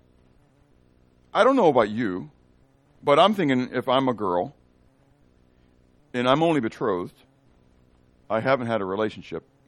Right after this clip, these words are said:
with anybody, I gotta ask myself, what? How's this going to happen? Now, this is important because the angel's gonna clarify.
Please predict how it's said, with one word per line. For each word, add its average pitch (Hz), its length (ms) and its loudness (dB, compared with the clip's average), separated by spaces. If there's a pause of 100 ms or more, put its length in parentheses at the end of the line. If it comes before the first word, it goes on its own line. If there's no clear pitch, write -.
(220)
with 92 120 -10
anybody, 82 400 -10 (680)
I 113 80 -6
gotta 120 180 0
ask 123 220 -2
myself, 98 400 -6
what? 107 260 -4 (1080)
How's 127 260 -2
this 123 160 -4
going 104 260 -6
to 101 200 -8 (800)
happen? 113 460 -8 (480)
Now, 131 340 2
this 147 180 -4
is 147 80 -12
important 160 440 0
because 117 560 2 (760)
the - 100 -8
angel's 147 260 -2
gonna 131 160 -4
clarify. 123 540 -4